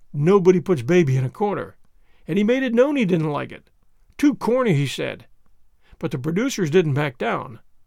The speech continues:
And after the screening, Swayze admitted, "Yeah,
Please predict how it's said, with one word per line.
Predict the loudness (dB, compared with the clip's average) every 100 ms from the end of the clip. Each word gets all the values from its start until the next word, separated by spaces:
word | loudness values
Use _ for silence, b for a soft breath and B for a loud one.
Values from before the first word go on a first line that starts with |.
| _ b b -10
And | -4
after | -4 -2
the | -4
screening, | -4 -4 0 0 -2 -6 _ -18
Swayze | -4 2 4 2
admitted, | 0 0 -2 -6 -10 -20 -20 -20 _
"Yeah, | -6 -2 -2